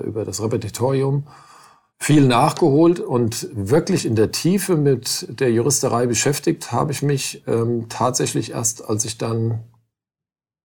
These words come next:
Anwalt geworden bin. Also ich habe sehr, sehr viel, was ich leider, was ich auch wirklich ehrlich bereue, wirklich, das muss ich ausdrücklich sagen,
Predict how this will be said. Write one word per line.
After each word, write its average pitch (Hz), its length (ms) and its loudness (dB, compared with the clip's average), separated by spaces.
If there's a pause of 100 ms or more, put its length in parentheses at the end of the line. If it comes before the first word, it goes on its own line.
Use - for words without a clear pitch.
Anwalt 123 360 0
geworden 92 320 0
bin. 98 120 -2
Also 104 160 -2
ich 107 80 0
habe 117 140 -2
sehr, 160 380 4
sehr 139 280 4
viel, 151 440 2
was 117 160 0
ich 110 200 -6 (600)
leider, 127 420 4
was 110 140 2
ich 117 100 -4
auch 104 160 -4
wirklich 131 360 -4 (140)
ehrlich 165 380 2
bereue, 139 500 2 (460)
wirklich, 165 380 2
das 117 120 2
muss 127 120 0
ich - 80 -4
ausdrücklich 143 440 -2
sagen, 123 380 -2